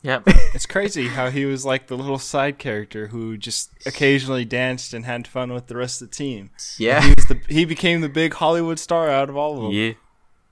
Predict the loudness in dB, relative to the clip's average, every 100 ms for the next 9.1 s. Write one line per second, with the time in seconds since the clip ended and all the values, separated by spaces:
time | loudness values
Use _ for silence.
0 | _ _ -8 2 4 4 -2 -4 -6 -6
1 | -6 -8 -20 _ -10 -4 2 2 2 -2
2 | 0 6 6 6 -2 -2 -4 -2 -4 -4
3 | 2 2 4 4 4 4 -4 -4 0 0
4 | 0 -4 -6 -6 -6 -12 _ _ 0 0
5 | 0 -2 -2 2 0 0 -4 -4 -6 -10
6 | -10 -12 -8 -8 -10 -6 -4 -4 -6 -12
7 | _ _ _ _ -4 -2 -2 -2 0 -2
8 | -6 -8 _ _ -16 -16 _ 2 4 4
9 | 0